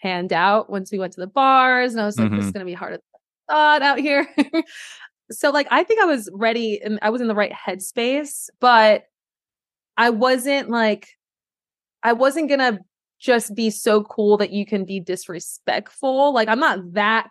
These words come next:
Speaker 1: cool, but I'm never gonna be that cool. That's just my personality type. Like, I'm always gonna be a little bit like, "Are you, are you
Speaker 2: You're gonna,
Speaker 1: disrespecting
Speaker 2: you're,
Speaker 1: me,
Speaker 2: you're
Speaker 1: or
Speaker 2: gonna
Speaker 1: are
Speaker 2: stick
Speaker 1: you"
Speaker 2: up for yourself. You're gonna stick up for yourself.
Speaker 1: Yeah, that's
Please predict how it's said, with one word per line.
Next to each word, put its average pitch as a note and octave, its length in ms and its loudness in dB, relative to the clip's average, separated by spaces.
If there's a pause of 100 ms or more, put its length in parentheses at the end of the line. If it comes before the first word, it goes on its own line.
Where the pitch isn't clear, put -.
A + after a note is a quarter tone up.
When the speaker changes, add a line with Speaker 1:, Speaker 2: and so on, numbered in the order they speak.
Speaker 1:
cool, F#3+ 340 -8
but C#4+ 100 -2
I'm D#4+ 220 2
never C4 320 4
gonna G#3+ 220 0
be F#3+ 100 -6
that F3+ 220 -8
cool. G3 280 -12
That's F4 220 -4
just A4+ 140 0
my B3+ 100 0
personality G#3 680 -2
type. - 280 -6
Like, A3+ 140 -4
I'm B3+ 160 0
always C#4+ 400 2
gonna C#4 220 -2
be B3 140 -2
a A#3 80 2
little A#3+ 360 2
bit A3 200 -2
like, A3 300 0 (1000)
"Are A#3+ 120 -2
you, D4 160 -2 (1000)
are C#4 80 -8
you D#4+ 60 -12 (220)
Speaker 2:
You're B2+ 80 0
gonna, E3 100 -2
Speaker 1:
disrespecting - 60 -4
Speaker 2:
you're, D3+ 100 4
Speaker 1:
me, D#3+ 80 -2
Speaker 2:
you're D3+ 80 6
Speaker 1:
or D#3+ 40 2
Speaker 2:
gonna F#3+ 120 4
Speaker 1:
are - 40 2
Speaker 2:
stick F#3+ 200 2
Speaker 1:
you" D3+ 40 4
Speaker 2:
up C#3 120 0
for C#3 60 -2
yourself. G2+ 460 0
You're A2+ 80 -2
gonna D3 120 0
stick B2 180 -2
up A#2 140 -2
for G#2+ 80 -6
yourself. C5+ 340 -2
Speaker 1:
Yeah, E4 160 2
that's D4+ 180 -2